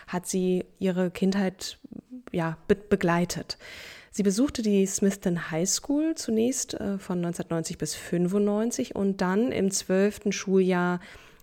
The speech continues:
das Launceston College, ähm, wo sie selbst, wie sie in einem Interview berichtete, ähm, einen sogenannten Nervous Breakdown, also einen Zusammenbruch erlitt. Ähm, Zitat in diesem,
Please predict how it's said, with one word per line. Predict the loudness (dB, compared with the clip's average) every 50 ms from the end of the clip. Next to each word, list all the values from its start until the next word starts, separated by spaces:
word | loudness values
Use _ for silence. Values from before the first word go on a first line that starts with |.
| -6 -2
das | 0 0 0 0 -4 -4 0
Launceston | 2 2 4 4 4 4 2 2 2 0 0 0 0 0 0 -2
College, | -2 -2 0 0 0 0 0 -2 -4 -2 -2 -2 -2 -4
ähm, | -6 -8 -6 -6 -6 -8 -8 -12 -14 -20 -20 -20 -20 -20 -20 -20 -20 -12 -2
wo | 0 0
sie | 2 4 2 2
selbst, | 2 4 4 4 4 4 2 0 -2 0
wie | 0
sie | 2 2 2
in | 2 2
einem | 2 0 0
Interview | 2 2 2 4 4 2 2 2 2 2 2 2 2 2
berichtete, | 2 2 2 2 2 2 2 0 0 2 2 2 4 2 2 0 -2
ähm, | -2 -2 0 0 0 0 0 0 -2 -2
einen | -2 -2 0 0 0 2 2 0 0 -2 -4 _ -10
sogenannten | -6 -4 -2 -2 -2 -2 -2 -2 -2
Nervous | 0 0 0 -2 -4 -6 -8
Breakdown, | -4 -2 -2 -2 -2 -2 -4 -2
also | 0 2 2
einen | 2 2
Zusammenbruch | 2 0 0 2 2 4 4 4 4 2 0 -2 -6 -6 -6 -8 -16 -18 -20 -20 -18 -18 -16 -12 -8
erlitt. | -8 -6 -6 -6 -8 -8 -8 -8 -8 -8 -10 -12 -12
Ähm, | -12 -12 -10 -10 -10 -10 -10 -10
Zitat | -6 -2 -2 -2 -2 -2 -2 0 2 2 2 0
in | 0 0 0
diesem, | 2 0 0 2 2 2 2 2 0 0 -2